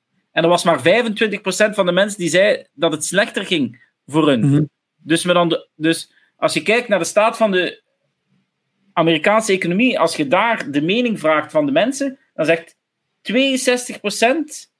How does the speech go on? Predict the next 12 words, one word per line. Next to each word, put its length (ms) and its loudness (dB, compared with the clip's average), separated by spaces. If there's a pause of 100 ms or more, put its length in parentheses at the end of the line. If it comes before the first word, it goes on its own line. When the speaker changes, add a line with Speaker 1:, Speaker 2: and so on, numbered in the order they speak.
(180)
Speaker 1:
zegt, 420 -2 (180)
"Staat 400 0
van 180 2
de 280 -2 (260)
Amerikaanse 500 0
economie 400 0
vandaag 360 0
is 380 -6
slecht." 600 -2 (560)
Onder, 420 0 (320)
onder 300 -2
Trump 320 2